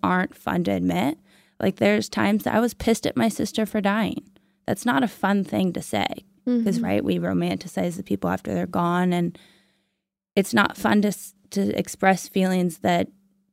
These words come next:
Speaker 1: don't fit the idea of what we think grief should look like,
Speaker 2: Mm-hmm.
Speaker 1: where you just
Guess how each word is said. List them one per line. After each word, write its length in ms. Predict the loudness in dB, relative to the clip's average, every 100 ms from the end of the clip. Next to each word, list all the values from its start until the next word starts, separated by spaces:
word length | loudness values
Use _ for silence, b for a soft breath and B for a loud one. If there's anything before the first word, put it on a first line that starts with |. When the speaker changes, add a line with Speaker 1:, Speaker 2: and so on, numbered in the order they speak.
| _ 0
Speaker 1:
don't 300 | 2 4 0
fit 720 | -10 -4 4 4 4 0 -16 -20 _ _ _ _ _ _ _ _ _ _ -6
the 180 | 0 2
idea 420 | 2 2 2 2
of 100 | 2 -2
what 220 | -2 0
we 80 | -2
think 240 | -2 -4
grief 300 | -4 -4 -4
should 240 | -4 -6 -4
look 240 | -4 -4
like, 380 | -8 -8 -10 -16 _ _ 0
Speaker 2:
Mm-hmm. 300 | 0 0 0
Speaker 1:
where 140 | 2
you 160 | 0 0
just 520 | -2 -4 -8 -20